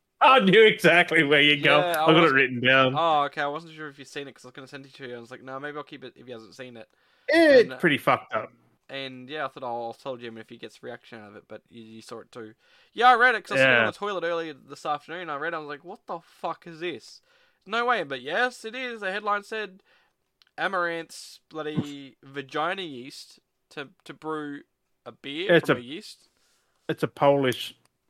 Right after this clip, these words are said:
Speaker 1: brewery or something.
Speaker 2: I was
Speaker 1: Yeah,
Speaker 2: like,
Speaker 1: the,
Speaker 2: "Why would you use
Speaker 1: they
Speaker 2: this
Speaker 1: have, like,
Speaker 2: human bacteria?"
Speaker 1: gynecology doctors and stuff to, like, get the good stuff out of it and
Speaker 2: Oh,
Speaker 1: make the beer and shit. It's like,
Speaker 2: still
Speaker 1: that's,
Speaker 2: disgusting.
Speaker 1: there's gonna be people who's gonna buy the fuck out of that beer.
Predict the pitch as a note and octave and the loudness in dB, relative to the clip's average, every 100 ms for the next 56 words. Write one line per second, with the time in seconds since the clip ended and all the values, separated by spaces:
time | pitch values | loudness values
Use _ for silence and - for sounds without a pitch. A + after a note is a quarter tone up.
0 | _ B2 A2+ C3+ C#3 C#3+ A#2+ A#2+ A2+ B2+ | _ -18 -10 -4 0 0 0 -2 -4 -6
1 | A#2 A#2+ F3+ C3+ B2 A#2 A#2+ A2+ _ F#3 | -6 -4 -2 0 -2 -2 -4 -6 _ -14
2 | G3+ B3+ C4 B3 A#3 A3 F#3 F3 D#3 F#3+ | -12 -12 -12 -18 -20 -2 2 4 4 6
3 | F#3 D#3+ C#3+ C#3 B2+ B2 - _ _ - | 6 6 4 6 6 2 -6 _ _ -6
4 | C#3+ C#3+ B2+ - B2+ B2 A#2 A#2+ A2+ G#2+ | -2 0 -2 0 0 0 -2 -4 -4 -8
5 | G#2+ _ _ - C3 - C3+ A#2+ A2+ A2 | -16 _ _ -6 -6 -2 2 2 0 -4
6 | - B2 - - A#2+ A2+ G#2+ D3 - A2+ | 2 0 0 -2 2 2 2 -4 -2 0
7 | C#3 A#2 C3 B2 A#2 A#2+ A#2+ A#2 A#2 A#2+ | 0 2 0 4 4 4 4 4 2 2
8 | A2 G#2+ A2 A#2 - A#2+ - A#2 A#2+ A#2 | -6 -8 -10 -12 -2 -2 -2 -2 -2 0
9 | C#3+ C3 - C#3 A#2 - - - B3+ F#3 | 0 0 4 2 2 -10 -18 -12 -10 -8
10 | E3 A#3 - - G3+ B3 _ _ _ _ | 0 0 0 -8 -16 -16 _ _ _ _
11 | _ A3+ A#3+ A3 E3+ C#3+ D3+ C#3 B2 B2+ | _ 4 6 6 6 6 6 6 6 2
12 | G#2+ C#3 C3+ A#2 G#2 - C#3+ - G#2+ G#2+ | 2 4 4 2 -2 2 0 2 0 0
13 | A2 A2+ G#2+ F#2+ | -2 -2 -2 -4